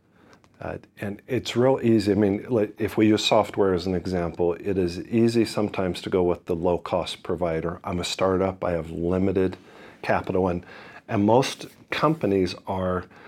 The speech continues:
the focus is on the marketing and the sales, the customer side of the business. Uh, I mean, that's just a little bit sweeter. It's a little fancier than the operational, the transactional side of the business. So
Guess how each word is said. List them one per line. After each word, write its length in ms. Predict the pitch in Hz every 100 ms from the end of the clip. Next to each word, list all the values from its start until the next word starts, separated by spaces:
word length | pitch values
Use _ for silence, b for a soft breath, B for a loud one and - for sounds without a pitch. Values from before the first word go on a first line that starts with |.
| B
the 80 | -
focus 560 | - 135 131 135 110 -
is 140 | 95
on 360 | 101 95 95 98 110
the 360 | 101 98 95 -
marketing 920 | 101 101 104 110 - 98 92 95 87 B B B B
and 160 | 120 98
the 60 |
sales, 560 | 87 - 107 107 95 90
the 100 | 107
customer 540 | - - 127 - 110
side 380 | 92 - 104 95
of 140 | 95 85
the 80 |
business. 720 | 85 98 90 98 87 - - - B B B B B -
Uh, 340 | 92 87 90 -
I 40 |
mean, 180 | 101 92
that's 380 | 98 - - - - -
just 380 | 101 87 - - _
a 60 | -
little 220 | 95 95
bit 180 | 98 -
sweeter. 480 | - - 104 101 87
It's 140 | -
a 40 | 101
little 140 | 90
fancier 560 | 98 98 98 - 95 90
than 240 | 87 85
the 120 | 85
operational, 840 | 85 87 104 90 90 85 - 82
the 100 | 80
transactional 840 | 82 - 95 85 87 82 - 92 82
side 280 | - 85
of 160 | 85 78
the 60 | 90
business. 420 | 117 - 90 80
So 300 | - 87